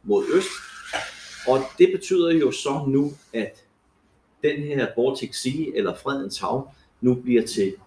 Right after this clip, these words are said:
nato-hav. Øh, sådan i lidt, øh, større udstrækning. Og hvad gør det?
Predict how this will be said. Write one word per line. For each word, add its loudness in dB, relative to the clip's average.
nato-hav. -10
Øh, -2
sådan -4
i -4
lidt, 2
øh, 4
større 0
udstrækning. -2
Og 6
hvad 8
gør 2
det? 6